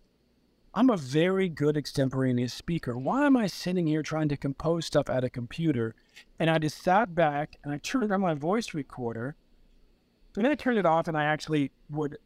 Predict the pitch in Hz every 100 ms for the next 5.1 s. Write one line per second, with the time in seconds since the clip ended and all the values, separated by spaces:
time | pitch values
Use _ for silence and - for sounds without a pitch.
0 | - 147 175 147 139 131 _ _ 160 196
1 | 214 202 175 - - 165 156 139 151 160
2 | 151 131 - 135 127 139 131 - 202 196
3 | 175 160 147 131 123 131 131 - _ -
4 | 135 120 - 131 117 117 110 110 - -
5 | 104